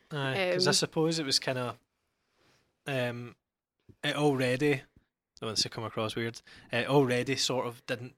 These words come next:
Speaker 1: belong to you 'cause it was based off of, you know, something,
Speaker 2: Yeah.
Speaker 1: a, a, an exhibition that already was, a, you know, it was, it is there. Do you
Speaker 2: Yeah.
Speaker 1: know what I mean? So I guess, I guess you wanted to really please,
Speaker 2: Yeah.
Speaker 1: you know.
Speaker 2: Well, in a way, it felt like a celebration
Speaker 1: Aye.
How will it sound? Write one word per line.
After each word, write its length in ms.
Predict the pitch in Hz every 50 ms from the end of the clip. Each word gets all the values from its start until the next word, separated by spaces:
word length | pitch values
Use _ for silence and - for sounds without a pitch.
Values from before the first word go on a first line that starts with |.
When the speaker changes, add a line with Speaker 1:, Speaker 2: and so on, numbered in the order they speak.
| _ _ -
Speaker 1:
belong 380 | 127 117 117 120 120 127 135
to 140 | - - 156
you 80 | 151 147
'cause 180 | - 139 123
it 60 | 131
was 140 | 120 120 110
based 400 | - - 139 120 120 117 - -
off 200 | 135 117 - -
of, 160 | 139 - - - _ -
you 60 | 135
know, 40 | 120
something, 380 | - - 135 127 - - -
Speaker 2:
Yeah. 420 | 226 220 214 202 185 170 113 202 190 - -
Speaker 1:
a, 40 | 120
a, 60 | 113 - - -
an 80 | 127 123
exhibition 480 | 120 117 - 123 117 117 - - 135 120
that 160 | 107 113 117
already 460 | 120 117 113 113 113 120 113 110 107 - - - - - - _ _ _ _ _ _ _ -
was, 440 | 117 110 113 113 113 113 110 110
a, 100 | 113 - - _ _ - _
you 100 | 127 117
know, 80 | 110 110
it 80 | 107
was, 240 | 107 107 - - - - - - -
it 180 | - 117 110 113
is 160 | 113 110 107
there. 280 | 110 113 110 120 131 131 131 -
Do 60 | - 226
you 20 |
Speaker 2:
Yeah. 100 | 208 -
Speaker 1:
know 60 | -
what 40 | 120 113 117
I 40 | 117
mean? 120 | 127 127
So 300 | 123 - - 123 117 110 - - - - - - - - - _ -
I 60 | 117
guess, 500 | - 123 120 120 - - - - - - _ - - _ _ -
I 40 | 117
guess 260 | 113 113 110 107 -
you 80 | - 117
wanted 160 | 104 107 104
to 100 | - 113
really 240 | 104 110 107 104 104
please, 560 | - - - 120 107 104 104 104 104 - -
Speaker 2:
Yeah. 260 | 220 202 202 196 202 -
Speaker 1:
you 80 | - 233
know. 0 |
Speaker 2:
Well, 260 | 294 349 359 339 349 - - - - - - - _ -
in 120 | 320 320
a 80 | 330 311
way, 140 | 330 349 359 381 381
it 240 | 370 - 320 - 262
felt 240 | - 277 240 233 -
like 180 | 269 220 -
a 60 | 254 233
celebration 920 | - 240 220 220 214 185 196 202 233 - - - - 170 185 202 208 208
Speaker 1:
Aye. 180 | - - -